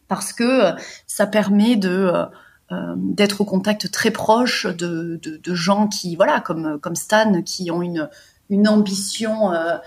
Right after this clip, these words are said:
incroyable et qui ont une, une force de frappe incroyable. Donc, euh, donc oui, ça a été, euh, extrêmement enrichissant, très prenant aussi, évidemment, hein, c'est, c'est le corollaire de tout ça, mais, euh, voilà, on y passait beaucoup, beaucoup de temps, on y dépensait beaucoup de, beaucoup d'énergie,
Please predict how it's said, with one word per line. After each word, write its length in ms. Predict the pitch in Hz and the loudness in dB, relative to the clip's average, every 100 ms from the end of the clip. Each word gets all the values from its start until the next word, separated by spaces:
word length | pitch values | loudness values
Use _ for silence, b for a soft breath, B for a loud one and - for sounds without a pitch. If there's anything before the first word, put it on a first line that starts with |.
| B B - | B B -2
incroyable 720 | 202 202 196 185 226 254 190 | 0 2 0 4 4 4 0
et 40 | |
qui 160 | - 208 | -4 -2
ont 100 | 208 | -2
une, 220 | 180 175 | 0 -4
une 180 | 175 180 | -4 -6
force 320 | 175 208 190 | -4 -4 -4
de 80 | 180 | -6
frappe 280 | - 208 202 | -6 -6 -2
incroyable. 580 | 196 190 208 190 185 180 | -2 0 4 4 4 0
Donc, 320 | 160 170 - | 0 -2 0
euh, 260 | 170 160 160 | 0 0 -2
donc 220 | 170 - | -2 2
oui, 80 | 226 | 0
ça 160 | - | 0
a 40 | 175 | -6
été, 360 | 180 - 208 | -6 -2 0
euh, 80 | 175 - B B B - | 0 -2 B B B -6
extrêmement 680 | 247 - - 247 226 226 | -4 -4 0 2 4 4
enrichissant, 680 | 214 196 185 202 - 233 311 B B B | 2 0 -2 -4 -4 -4 -4 B B B
très 200 | - 247 | -4 0
prenant 380 | - - 208 202 | 0 2 4 4
aussi, 400 | 196 196 285 277 | 2 2 4 4
évidemment, 520 | 196 185 175 208 233 | 4 4 4 6 4
hein, 120 | 190 202 | 2 -2
c'est, 260 | 196 165 | -4 -6
c'est 160 | 156 180 | -6 -8
le 80 | 165 | -6
corollaire 400 | 185 190 185 180 | -2 0 -2 -4
de 80 | |
tout 140 | 180 196 | -10 -10
ça, 240 | - 269 | -2 0
mais, 320 | 240 165 160 | 2 2 0
euh, 100 | 156 - b b - | -2 -6 b b -2
voilà, 280 | 208 - - | 0 0 -4
on 60 | 170 | -8
y 80 | |
passait 300 | - 175 - | -6 -6 -4
beaucoup, 320 | 175 190 - 190 | -4 -4 -4 -6
beaucoup 340 | 170 196 202 | -4 -4 -4
de 60 | 196 | -4
temps, 500 | - 214 233 226 175 | 2 6 8 6 4
on 100 | 190 | 2
y 100 | 190 | 2
dépensait 480 | 190 190 185 - 208 | 2 0 -4 -2 -2
beaucoup 320 | 185 196 214 | -2 -4 -2
de, 240 | 175 165 | -2 0
beaucoup 300 | 170 190 196 | 0 0 0
d'énergie, 640 | 196 190 185 180 - 254 | 0 0 -2 -4 0 0